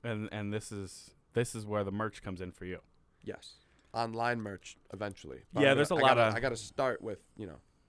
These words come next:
Speaker 2: just this.
Speaker 1: Well, you gotta, you also gotta get your own website.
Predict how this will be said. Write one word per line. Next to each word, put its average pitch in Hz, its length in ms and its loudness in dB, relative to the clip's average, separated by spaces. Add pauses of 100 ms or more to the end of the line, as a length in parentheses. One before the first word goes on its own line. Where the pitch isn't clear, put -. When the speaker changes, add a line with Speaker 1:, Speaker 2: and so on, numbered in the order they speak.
(260)
Speaker 2:
just - 160 -14
this. - 280 -8 (420)
Speaker 1:
Well, 120 180 6
you 135 120 4
gotta, 104 220 4
you 117 140 4
also 107 180 0
gotta 92 120 -4
get 90 180 -14
your - 100 -12
own 55 100 -10
website. - 220 -8